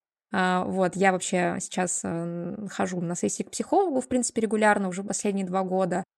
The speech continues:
Но вот подумала в последнее время, что, м, чувство тревожности, оно какое-то стало слишком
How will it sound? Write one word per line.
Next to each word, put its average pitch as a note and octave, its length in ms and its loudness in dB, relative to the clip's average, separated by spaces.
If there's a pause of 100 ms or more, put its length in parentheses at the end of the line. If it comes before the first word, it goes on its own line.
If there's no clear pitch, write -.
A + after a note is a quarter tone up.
(180)
Но A#3+ 520 0
вот G3+ 440 -2
подумала G3 480 2
в F#3+ 80 -6
последнее F#3 420 0
время, B3 320 0
что, G3+ 480 -2 (640)
м, F#3 680 0 (360)
чувство F#3 560 -2 (120)
тревожности, G#3+ 1400 0 (100)
оно F3+ 480 0
какое-то F3+ 960 0 (140)
стало F3+ 340 0
слишком F#3+ 800 0